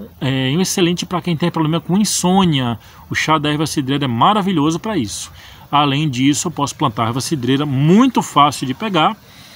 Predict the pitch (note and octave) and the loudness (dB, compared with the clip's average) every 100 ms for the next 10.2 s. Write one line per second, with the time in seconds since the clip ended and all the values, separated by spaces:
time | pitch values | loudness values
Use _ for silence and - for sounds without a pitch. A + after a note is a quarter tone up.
0 | - - - - F3 C4 A#3+ F3+ E3+ E3+ | -20 -20 -8 2 6 6 4 4 4 2
1 | - D3 D#3 D#3+ - C#3 D#3+ - - D#3+ | -2 -2 -2 -2 0 2 2 0 0 0
2 | E3 F3+ F#3 D#3+ D#3 E3+ A3 A3 D3 F#3 | 0 -2 0 0 0 -2 -2 0 0 -2
3 | - - - - - D3+ - D#3 C#3+ D3 | -8 -18 -20 -20 -6 -4 -4 -4 -2 0
4 | C#3+ A2+ G2 D#3 G#3+ G3 F3 C#3 C3 D3 | 0 -2 0 2 2 -2 -2 -2 -2 -2
5 | E3+ F#3+ - D3+ E3 F3+ - - - E3+ | -4 -4 0 0 0 -4 -10 -20 -12 -6
6 | D3+ D3 D3 E3 C3 D#3 D#3+ C3+ E3 D3 | -2 0 0 0 2 2 0 -2 -2 0
7 | - D3+ - - - C#3+ E3+ F#3 F#3 B2+ | 2 0 -2 -18 -4 2 2 2 -2 -2
8 | F#3 F#3+ D3+ G#3 - - E3 F3+ F#3+ F3 | -2 -2 -2 -4 -6 -4 -2 0 -2 0
9 | D#3+ D3 E3 D#3 - D3+ D3 - C3+ D3+ | -2 0 -2 -2 -2 -2 -2 -2 2 4
10 | G3+ | 2